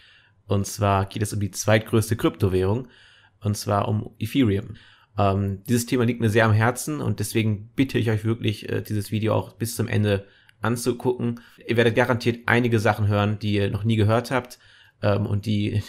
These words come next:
euch Ethereum definitiv in einem anderen Licht erscheinen lassen. Ähm, hier muss ich kurz einmal einen großen Shoutout an Trader University, ähm, ja, senden. Äh, von dem sind nämlich ein Großteil der Infos, die ich hier vortrage. Ähm,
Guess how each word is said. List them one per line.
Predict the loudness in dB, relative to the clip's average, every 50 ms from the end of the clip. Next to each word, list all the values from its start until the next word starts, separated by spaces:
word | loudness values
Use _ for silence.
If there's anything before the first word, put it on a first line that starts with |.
| -10 _ _ _ _ _ -6
euch | -2 -2 -2 -2 -2 -6
Ethereum | -8 -6 0 0 2 4 4 4 2
definitiv | 0 -2 -2 -2 -6 -6 -4 -4 -4 -2
in | -2
einem | -2 -2
anderen | 0 0 2 2 2
Licht | 2 0 -2 -2
erscheinen | -6 -6 -2 -2 -2 -2 -2
lassen. | -2 -4 -6 -6 -6 -10 -10 -10 -18 -20 -20 -20 _ _ _ _ _ -2
Ähm, | 0 2 2
hier | 2 2
muss | 2 2 0
ich | -2 -4
kurz | -2 -2 -2 -2 -4 -12 -12
einmal | -6 -2 0 2 2 2 0 0
einen | 0 -2 -2 -2 -4 -8
großen | -6 -4 -4 -2 -2 -2
Shoutout | 0 2 2 2 2 2 0 0 0 0
an | -2 -4 -4 -2
Trader | -2 0 0 2
University, | 2 2 0 0 2 0 0 -2 -4 -6 -4 -2 -2 -2 -2
ähm, | -2 -2 -2 -2 -4 -4 -8 -12
ja, | -10 -10 -10 -10 -12 -10
senden. | -6 0 2 2 2 2 0 -2 -4 -6 -8 _ _ _ _ _ _ _ _ _ -20 -20 -20 -20 -20 -20 _ _ -2
Äh, | -2 0
von | 2 2 2
dem | 4 4 4
sind | 4 2 2
nämlich | 2 2 2 2 0
ein | 0
Großteil | 2 2 2 2 2 2 2 2 4
der | 4 2
Infos, | 2 0 -2 -4 -6 -4
die | -2 -2
ich | -2 -2
hier | -4 -4
vortrage. | 0 0 0 0 0 2 2 2 2 2 -2 -6 -8 -12 -20 -20 -20 -20 -20 -20 _ _ _ -4 0
Ähm, | 2 2 2 2 0 -2